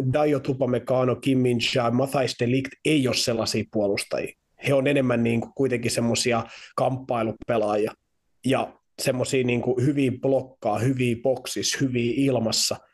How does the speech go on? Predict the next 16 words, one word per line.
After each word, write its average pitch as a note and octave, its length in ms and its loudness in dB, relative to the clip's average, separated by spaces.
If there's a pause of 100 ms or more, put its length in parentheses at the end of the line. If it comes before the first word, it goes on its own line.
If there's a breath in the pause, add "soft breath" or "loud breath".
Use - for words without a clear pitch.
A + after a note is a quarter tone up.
(540 soft breath)
Mut C3 200 0
he C#3 60 2
ei C3 140 4
ole C3+ 120 4
äärimmäisen, A#2+ 500 0 (100)
onhan D#3+ 140 2
se F3+ 100 0
nähty F#3 240 2
esimerkiksi E3+ 240 0
David E3 260 2
Alaban D3 340 2
merkitys C3 440 0
mun C3+ 100 2
mielestä C3+ 240 0
Real D3+ 260 2
Madridissakin, G#2 800 -2